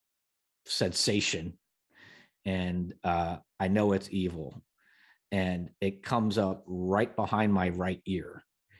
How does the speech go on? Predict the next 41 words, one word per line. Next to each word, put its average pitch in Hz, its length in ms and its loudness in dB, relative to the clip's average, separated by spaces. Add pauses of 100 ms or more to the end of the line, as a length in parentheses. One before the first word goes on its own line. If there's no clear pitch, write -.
(140)
And 95 100 -4
so 87 140 -2
I 85 60 -4
scrunch - 500 -2
my 90 120 0
shoulder 92 480 2
back 67 380 -12
and - 120 -14
I'll, 76 260 -14
you 92 120 -2
know, 82 120 -4
scrunch - 360 -2
my 90 80 0
shoulder, 90 440 0
like, 90 220 -4
kinda 98 200 0
like 90 240 -4
sh-, - 380 -2
shoo 113 320 4
it 98 80 6
away. 110 540 0 (640)
And, 104 380 4
but, 98 360 4
'cause 101 140 4
I'm 92 120 2
sure 101 320 4
as 98 120 2
hell 92 260 2
not 90 260 2
going 95 240 2
to 90 60 0
look 90 340 0
back 98 380 0 (240)
'cause - 100 -4
I 104 80 2
don't - 240 0
know 117 120 4
what's 104 420 0
exactly 101 540 0
back 101 320 -2
there. 131 380 0